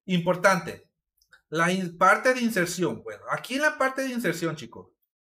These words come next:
nosotros cuando vamos a trabajar en autocad, ¿verdad, chicos? Siempre trabajamos con layer, ¿verdad? Trabajamos con layer y agregamos, por ejemplo, eh, una capa que se llama texto, una capa que se llama equipo, una capa, bueno.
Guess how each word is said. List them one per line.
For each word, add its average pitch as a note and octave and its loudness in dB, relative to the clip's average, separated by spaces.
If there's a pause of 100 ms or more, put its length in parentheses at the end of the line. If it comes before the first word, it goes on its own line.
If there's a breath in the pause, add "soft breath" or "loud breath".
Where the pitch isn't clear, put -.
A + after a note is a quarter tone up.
(180)
nosotros B3 2
cuando F#3+ 0
vamos B3 2
a C4 2
trabajar F#3+ 2
en B3 0
autocad, E3+ 0
¿verdad, C#3 0
chicos? E3 -8
Siempre E3 -2
trabajamos C#3+ -2
con C#3+ -8
layer, E3+ 0
¿verdad? C#3 -2
Trabajamos C#3+ -2
con C#3+ -6
layer D3 -4
y E3 0
agregamos, C#3+ -4
por C#3+ -6
ejemplo, D#3+ -8 (320)
eh, C3+ -6
una F#3 0
capa A3 0
que F#3+ -4
se E3 -8
llama D#3 0
texto, D3+ -6
una F3 -2
capa G3+ -2
que F#3+ -8
se D3 -10
llama D3 -2
equipo, D3+ -6
una F3+ -2
capa, F#3+ 2
bueno. G#2+ -8